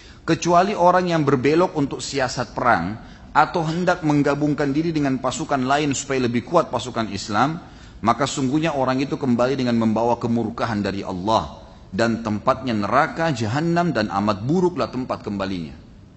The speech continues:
Jadi sekalian menjadi mulia dengan mati syahid, gitu kan, atau menjadi dapat murkanya Allah kena lari. Jadi di sini tidak ada pilihan.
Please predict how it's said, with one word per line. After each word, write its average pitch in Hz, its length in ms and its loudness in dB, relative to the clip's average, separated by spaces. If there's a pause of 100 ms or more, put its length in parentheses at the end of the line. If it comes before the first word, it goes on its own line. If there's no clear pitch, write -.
Jadi 101 480 -10
sekalian 131 640 -2
menjadi 123 160 2
mulia 135 440 2 (360)
dengan 110 240 -2
mati 110 240 -2
syahid, 147 400 0 (160)
gitu 95 240 -6
kan, 143 160 -6
atau 165 400 0 (320)
menjadi 113 400 2
dapat 143 160 2
murkanya 135 480 -2
Allah 151 160 0
kena 107 240 -2
lari. 92 320 0 (840)
Jadi 101 160 -2
di 113 160 -2
sini 180 160 -4
tidak 160 160 0
ada 175 80 -4
pilihan. 175 300 0